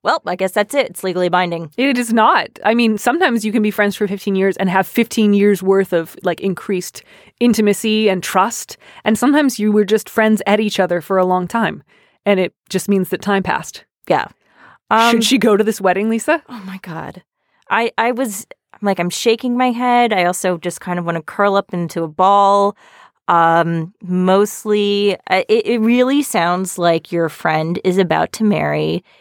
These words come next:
Speaker 1: a racist dickhead. Um,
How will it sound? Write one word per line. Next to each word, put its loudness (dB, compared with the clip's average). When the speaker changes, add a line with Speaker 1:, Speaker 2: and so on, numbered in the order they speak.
Speaker 1:
a 4
racist 0
dickhead. -4
Um, 0